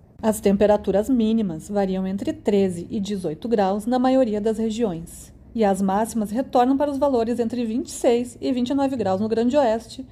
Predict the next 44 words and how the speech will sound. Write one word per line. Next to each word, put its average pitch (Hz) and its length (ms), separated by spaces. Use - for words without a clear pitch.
enquanto 220 440
que - 160
entre 190 240
o 185 80
Vale 175 240
do 175 80
Itajaí 185 680
e 165 40
o - 20
Litoral 226 440
Sul, 233 400
marcam 254 360
de 262 120
vinte 269 260
e 349 40
dois 233 420
a 254 120
vinte 220 240
e - 40
cinco 226 240
graus. 185 560
Nas 196 200
áreas 175 180
serranas 220 720
e 190 60
áreas 175 220
do 180 80
Litoral 214 420
Sul 226 200
mais 202 200
próximas 190 420
ao 190 80
Rio 196 120
Grande 202 200
do 254 120
Sul, 240 340
as 262 120
temperaturas 302 680
variam 240 380
entre 247 240
quinze 220 640
e 254 100
dezenove 190 600
graus. - 480